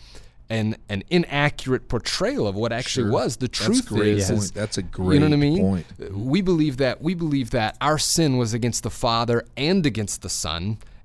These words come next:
Speaker 1: and against the Holy Spirit, and that the
Speaker 2: Yes.
Speaker 1: idea of a, the idea of Christ laying down his life and taking our sins upon himself to redeem us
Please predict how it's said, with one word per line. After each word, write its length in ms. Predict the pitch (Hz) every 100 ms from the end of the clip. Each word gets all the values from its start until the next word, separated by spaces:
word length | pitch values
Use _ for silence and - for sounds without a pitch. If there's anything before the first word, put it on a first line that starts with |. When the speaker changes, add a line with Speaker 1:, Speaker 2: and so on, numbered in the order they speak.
| -
Speaker 1:
and 260 | 165 214
against 320 | 139 107 101 -
the 80 |
Holy 240 | 104 95 87
Spirit, 420 | - - 92 98 -
and 120 | 110
that 120 | 110
the 80 | 131
Speaker 2:
Yes. 100 | 117
Speaker 1:
idea 580 | 117 113 - 147 170 180
of 240 | - 113 113
a, 360 | 107 104 101 - - - - 90
the 160 | 123
idea 480 | 117 117 101 143 165
of 320 | 120 113 98
Christ 420 | - 135 127 - 113
laying 480 | 110 120 151 143
down 260 | 123 123 120
his 340 | 113 120 104
life 340 | 101 104 101 -
and 160 | 92
taking 380 | - 143 131 143
our 100 | 127
sins 340 | 110 - 113 110
upon 320 | - 110 101
himself 460 | 101 - 110 98 -
to 100 | 95
redeem 340 | 87 113 110
us 160 | 92 -